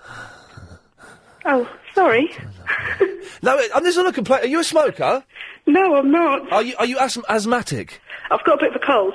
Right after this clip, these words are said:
Speaker 2: There we go. That's all it is. There's a bit, just a bit of phlegm in you. Um, uh,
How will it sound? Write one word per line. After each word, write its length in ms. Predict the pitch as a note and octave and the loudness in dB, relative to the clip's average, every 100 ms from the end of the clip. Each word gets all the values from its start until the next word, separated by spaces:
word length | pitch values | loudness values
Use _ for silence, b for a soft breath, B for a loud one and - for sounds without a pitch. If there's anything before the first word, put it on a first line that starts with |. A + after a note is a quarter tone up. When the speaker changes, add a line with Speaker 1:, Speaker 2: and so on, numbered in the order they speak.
| - | 0
Speaker 2:
There 460 | D3+ F3+ G#3 A3 | 0 0 -2 -2
we 140 | G3 D#3 | -4 -4
go. 240 | D3+ A3 | -2 0
That's 220 | D#4+ D#4 | 0 0
all 140 | B3+ D#3+ | 0 0
it 180 | - | 2
is. 280 | D3+ C4 F4 | 2 4 2
There's 140 | D4 A#3 | 0 0
a 40 | |
bit, 200 | G#3 G3+ | 0 0
just 180 | F#3+ G#3 | -4 0
a 40 | |
bit 140 | F3+ E4 | 2 2
of 80 | |
phlegm 260 | - D4+ D4+ | 0 0 0
in 140 | F3+ | 0
you. 180 | A#2+ F#2 B B B B B B B B - | -6 -8 B B B B B B B B 0
Um, 340 | G3 G3+ G3 - B - | 2 2 -2 -12 B -2
uh, 180 | G3 | -2